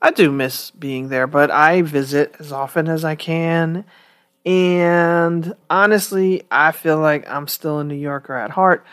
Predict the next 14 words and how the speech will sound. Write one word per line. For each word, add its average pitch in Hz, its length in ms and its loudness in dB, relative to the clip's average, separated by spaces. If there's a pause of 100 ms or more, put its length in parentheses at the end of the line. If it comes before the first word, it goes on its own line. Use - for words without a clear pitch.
(240)
I've 165 220 4
already 151 400 4
told 220 340 2
you 202 140 0
why 170 320 4
I 151 100 2
think 156 240 -4
New 151 100 -4
York 151 360 -2
is 147 160 -4
the 139 80 -4
best. 147 440 2 (380)
I 135 140 2
did 139 560 2